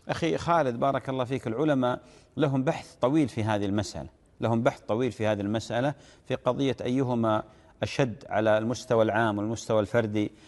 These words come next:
هل البدع أم المعاصي؟ فذكروا من جملة ما ذكروا بأن ال-، البدعة أشد من المعاصي، البدعة أشد من المعاصي، لكن أحيانا إذا كانت البدعة عملية، عملية يعني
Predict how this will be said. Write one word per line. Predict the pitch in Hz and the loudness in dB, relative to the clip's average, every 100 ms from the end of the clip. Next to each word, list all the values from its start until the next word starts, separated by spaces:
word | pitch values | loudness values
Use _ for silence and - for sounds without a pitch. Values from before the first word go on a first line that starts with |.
| - - | -12 -2
هل | 135 | 2
البدع | 131 120 135 123 | 2 0 0 0
أم | 107 | 2
المعاصي؟ | 110 107 107 113 104 107 110 - - - - | 2 2 2 2 2 -2 -4 -6 -18 -20 -2
فذكروا | 147 147 147 170 170 165 156 | 2 4 2 0 2 2 4
من | 143 143 | 4 2
جملة | 165 156 135 | 2 2 0
ما | 131 127 | 0 2
ذكروا | 127 139 131 123 | 4 2 2 2
بأن | 117 127 127 120 | 2 0 0 2
ال-، | 120 - - - _ - 120 117 117 | 0 -2 -10 -20 _ -2 2 2 4
البدعة | 110 95 110 110 147 147 131 170 143 - _ - | 4 4 2 2 0 2 2 2 -2 -14 _ -6
أشد | 117 180 139 | -2 -2 0
من | 117 107 | 2 2
المعاصي، | 104 92 90 - - - _ - | 2 2 -2 -4 -12 -20 _ -4
البدعة | 104 104 131 113 104 117 - | -2 0 2 2 0 -2 -4
أشد | 113 - 156 | -6 -2 -2
من | 120 110 | 0 0
المعاصي، | 101 95 87 87 - - | 0 0 -4 -10 -10 0
لكن | 131 156 - 160 - - - - | 4 4 2 -2 -4 -14 -18 -6
أحيانا | 104 131 156 170 | -4 2 4 4
إذا | 147 131 127 | 2 0 0
كانت | - 156 151 - | 2 2 2 0
البدعة | 123 135 123 110 | 0 2 2 0
عملية، | 104 98 117 127 139 117 113 113 - - _ _ - | 0 2 4 6 6 8 6 4 -6 -20 _ _ -2
عملية | 107 117 120 127 107 | 2 4 4 4 2
يعني | 95 113 101 110 113 107 | 2 2 2 2 0 -2